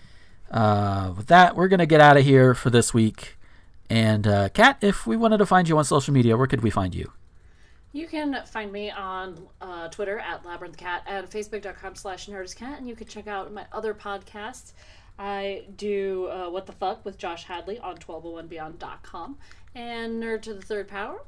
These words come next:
Speaker 2: and you can find us on YouTube and iTunes and all that good stuff.
Speaker 1: Sweet! Yeah, and speaking of What the Fuck, they, the, the newest episode went up, I think, the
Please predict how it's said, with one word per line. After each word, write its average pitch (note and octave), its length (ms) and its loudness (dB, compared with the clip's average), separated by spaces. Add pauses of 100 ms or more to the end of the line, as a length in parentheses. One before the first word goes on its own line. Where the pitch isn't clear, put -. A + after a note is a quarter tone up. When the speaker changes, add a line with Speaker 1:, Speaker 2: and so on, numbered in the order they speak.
(140)
Speaker 2:
and F3 160 -16
you E3+ 120 -16
can F3+ 100 -16
find E3 260 -12
us E3 140 -14
on E3 120 -14
YouTube E3+ 440 -14
and - 100 -20
iTunes F#3 600 -16
and D#3 80 -20
all D#3 140 -16
that D3+ 180 -16
good D#3+ 180 -20
stuff. - 480 -20 (840)
Speaker 1:
Sweet! D4+ 680 0 (340)
Yeah, F3+ 120 4
and A#2+ 80 4
speaking G3+ 320 0
of C#3 100 0
What B2+ 140 4
the A#2+ 80 -4
Fuck, A#2 240 4
they, B2+ 220 2 (120)
the, A#2+ 160 2
the A2 180 -2
newest D3 380 2
episode C#3+ 360 0
went A2+ 180 4
up, A2+ 200 4
I G#2 100 0
think, B2+ 200 -2 (180)
the G#2+ 240 0